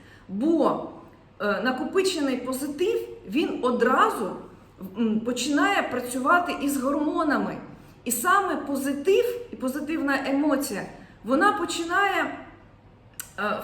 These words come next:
впливати на те, що організм, е, починає дуже багато, м,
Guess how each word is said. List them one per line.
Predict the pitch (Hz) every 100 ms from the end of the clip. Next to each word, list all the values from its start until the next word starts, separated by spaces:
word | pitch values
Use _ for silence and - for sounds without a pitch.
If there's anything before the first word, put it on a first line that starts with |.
| -
впливати | 277 277 330 330 262
на | 262
те, | 262 381
що | 403 - 277
організм, | - 240 240 262 330 392 311 - - - -
е, | 190 180 180
починає | 254 254 277 359 359 269 190 202
дуже | 311 302
багато, | 247 302 349 320 240 - 190 - - - -
м, | 160